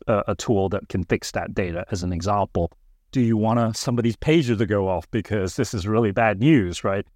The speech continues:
Something's coming in that's, that's really not good, and if this is a trend, something really bad is broken sort of, um, upstream. So you can make those decisions, and you can have essentially all of those,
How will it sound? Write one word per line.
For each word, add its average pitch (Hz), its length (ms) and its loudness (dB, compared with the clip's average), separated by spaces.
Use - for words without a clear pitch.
Something's 110 440 0
coming 107 300 2
in 123 220 4
that's, 92 260 -4
that's 95 380 -4
really 107 280 2
not 98 240 0
good, 117 360 4
and 95 160 -2
if 98 120 -4
this 107 200 -2
is 90 100 -2
a 95 60 0
trend, 117 500 2
something 101 560 0
really 104 300 4
bad 101 280 2
is 90 100 -2
broken 95 720 0
sort 104 200 -4
of, 92 240 -4
um, 92 320 -2
upstream. - 560 -2
So 185 180 4
you 175 260 4
can 220 180 2
make 175 200 0
those 143 280 0
decisions, 120 560 0
and 139 140 0
you 165 80 -2
can 151 160 -2
have 190 380 -2
essentially 120 560 -2
all 135 240 2
of 110 140 0
those, 110 440 0